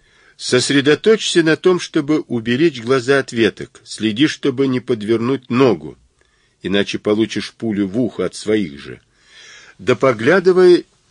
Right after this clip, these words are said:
не появится ли по сторонам или впереди кто-то из комитета по торжественной встрече. Цепочку возглавлял майор Прагин, временами поднимавший глазам компас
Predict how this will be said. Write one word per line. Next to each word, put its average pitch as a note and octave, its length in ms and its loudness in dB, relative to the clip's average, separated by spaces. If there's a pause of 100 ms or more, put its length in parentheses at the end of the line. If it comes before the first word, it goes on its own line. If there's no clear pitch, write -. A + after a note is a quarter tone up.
(100)
не G#2 160 -2
появится D3 600 0
ли C#3+ 100 -2
по B2+ 140 -6
сторонам A#2 640 -2
или A2+ 120 -2
впереди G2+ 640 -2 (540)
кто-то - 520 2
из - 360 -6
комитета G#2+ 680 0
по G2 180 -4
торжественной F2 760 -4
встрече. - 600 -14 (1400)
Цепочку F3 880 2 (180)
возглавлял G#2 840 0
майор G2+ 460 -2
Прагин, C#2 680 -6 (720)
временами A2 800 0
поднимавший G2 800 -4
глазам F2 520 -4
компас - 680 -4